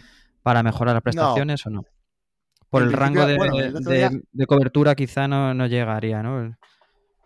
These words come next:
Speaker 2: Claro, estaría influenciado por muchos otros factores, como puede ser el viento y tal. Ahora, de momento, es un sistema óptico que se basa en la óptica, no se plantea trabajar con sonidos.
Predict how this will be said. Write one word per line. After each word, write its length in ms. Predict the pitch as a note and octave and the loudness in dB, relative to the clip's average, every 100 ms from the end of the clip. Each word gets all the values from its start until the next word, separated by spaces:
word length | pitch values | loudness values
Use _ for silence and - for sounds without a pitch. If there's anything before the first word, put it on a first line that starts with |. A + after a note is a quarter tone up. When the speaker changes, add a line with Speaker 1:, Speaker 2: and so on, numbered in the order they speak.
| _ _ - | _ _ -4
Speaker 2:
Claro, 480 | E3+ D3 C3 C3 C3 | -2 0 -2 -4 -4
estaría 380 | B2 - C3+ D#3 | -8 -10 -6 -6
influenciado 460 | D#3 F3 E3+ F3 | -4 -6 -4 -4
por 140 | F3 D#3 | -4 -10
muchos 500 | D3 D#3+ D#3+ D3+ D3 | -8 -6 -4 -4 -8
otros 260 | D3+ D3+ | -12 -10
factores, 540 | - C#3 - E3+ E3+ D3+ | -8 -10 -4 -4 -2 -6
como 260 | A2+ - | -8 -12
puede 120 | A2+ | -12
ser 140 | G#2+ A2+ | -8 -8
el 100 | A2 | -6
viento 360 | C#3 D3+ C#3+ | -6 -6 -8
y 80 | C3 | -8
tal. 200 | D3 C#3+ | -6 -6
Ahora, 220 | C3+ C3 | -6 -6
de 80 | C#3+ | -6
momento, 500 | C#3 C3+ D3 - D3+ | -4 -4 -6 -4 -4
es 120 | C#3 D#3 | -4 -8
un 80 | |
sistema 440 | C#3+ B2+ C3+ B2+ C3 | -12 -10 -8 -6 -6
óptico 320 | - C#3+ C#3 | -8 -10 -12
que 60 | - | -12
se 100 | A#2 | -10
basa 220 | A2+ B2+ | -8 -6
en 80 | A#2 | -4
la 120 | A#2+ | -4
óptica, 460 | - C#3 - C3 _ _ _ _ _ | -6 -12 -8 -10 _ _ _ _ _
no 140 | B2+ B2 | -10 -8
se 160 | C#3+ | -8
plantea 420 | A2+ A#2+ G#2+ A#2+ | -6 -8 -4 -6
trabajar 480 | G#2 G#2+ G#2 A#2 A2 | -4 -4 -6 -6 -8
con 180 | G#2+ G2+ | -6 -10
sonidos. 600 | - G#2 G2+ F#2 - - | -8 -8 -6 -8 -12 -20